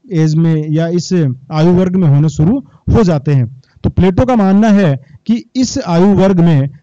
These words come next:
छह से लेके अठारह वर्ष तक वो चाहता है कि व्यक्ति का मानसिक विकास हो एवं व्यक्ति का शारीरिक विकास हो। इसके लिए उसने दो प्रकार की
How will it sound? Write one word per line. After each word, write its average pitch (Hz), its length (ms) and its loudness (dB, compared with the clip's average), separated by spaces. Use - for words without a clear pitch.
छह 180 260 0
से 247 180 0
लेके 226 300 0
अठारह 214 440 -2
वर्ष 190 280 0
तक 208 160 -2
वो 202 100 0
चाहता 160 340 -2
है 190 320 0
कि 202 80 0
व्यक्ति 180 400 0
का 156 340 0
मानसिक 180 560 2
विकास 202 460 -4
हो 233 260 0
एवं 208 180 0
व्यक्ति 165 300 -2
का 202 220 -6
शारीरिक 196 500 0
विकास 156 440 -2
हो। 110 120 -6
इसके 220 300 2
लिए 233 160 4
उसने 170 480 2
दो 208 300 2
प्रकार 180 380 -2
की 160 320 -2